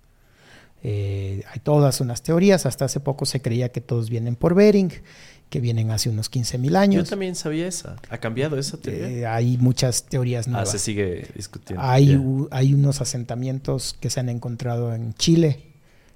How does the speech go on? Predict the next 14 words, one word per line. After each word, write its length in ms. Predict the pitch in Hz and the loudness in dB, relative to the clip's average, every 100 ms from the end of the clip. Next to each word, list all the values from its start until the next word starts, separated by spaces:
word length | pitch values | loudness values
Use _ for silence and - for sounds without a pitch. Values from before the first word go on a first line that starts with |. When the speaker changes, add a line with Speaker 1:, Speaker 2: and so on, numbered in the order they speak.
| _ _ | _ _
Speaker 1:
que 120 | 139 | -4
son 260 | 113 123 120 | -2 0 -2
de 80 | 117 | -2
treinta 320 | 113 110 - | -4 -4 -4
mil 180 | 107 101 | -4 -4
años. 320 | 98 - - | -8 -14 -8
Hay 120 | 107 | -2
unos 220 | 113 113 | -2 -2
en 80 | 113 | -6
Brasil. 440 | 104 110 156 147 139 | -4 -2 0 0 0
O 60 | |
sea, 100 | 113 127 | -4 -4
es 60 | |
decir, 320 | 127 - 135 | -2 -2 -2